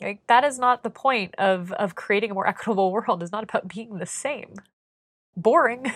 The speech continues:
<laughs> And also, I think what a lot of us are trying to avoid by creating businesses is stepping outside of the idea that you're a cog who is boring and does the same thing over and over again and, like, acts like a drone.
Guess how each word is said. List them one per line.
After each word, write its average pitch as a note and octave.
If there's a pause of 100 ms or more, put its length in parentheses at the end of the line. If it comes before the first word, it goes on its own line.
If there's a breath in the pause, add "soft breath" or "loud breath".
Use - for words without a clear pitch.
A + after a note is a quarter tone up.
(100)
<laughs> B3+ (420)
And A#3+
also, C4+
I A3
think A#3
what A#3
a A3
lot A3
of A3+
us A#3
are -
trying A3+
to A#3+
avoid A3
by F3+
creating C#4+
businesses F#3
is F3+
stepping G#3
outside A#3
of A3
the F#3+
idea F#3
that F3
you're G3+
a G#3
cog G3
who F#3+
is F3
boring F#3+
and F3
does F3
the F3+
same F3+
thing F3
over F3
and E3+
over F3
again E3+
and, G3+
like, F3
acts -
like F3
a E3+
drone. A3